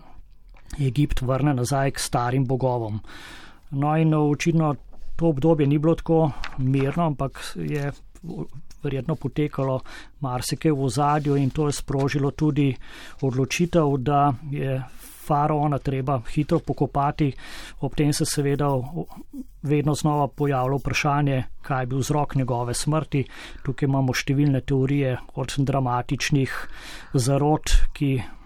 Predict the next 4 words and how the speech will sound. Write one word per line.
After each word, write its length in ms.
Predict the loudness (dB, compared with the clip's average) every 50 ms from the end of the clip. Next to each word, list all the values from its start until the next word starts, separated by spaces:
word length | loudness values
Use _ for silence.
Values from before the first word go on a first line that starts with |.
| -18 -16 -16 -16 -16 -16 -16 -16 -16 -16 -16 -16 -14 -14 -14 -6 -2
povzročijo 760 | 0 0 2 2 0 0 0 0 0 2 2 2 2 0 -2 -4 -8 -12 -14 -16 -8 0 0
umor 400 | 2 4 4 4 4 2 2 0 -4 -8 -12 -10 -6
mladega 640 | -2 -2 0 0 0 0 0 0 -2 -2 -2 -2 -4
faraona. 640 | -2 0 2 2 2 2 2 2 2 2 2 0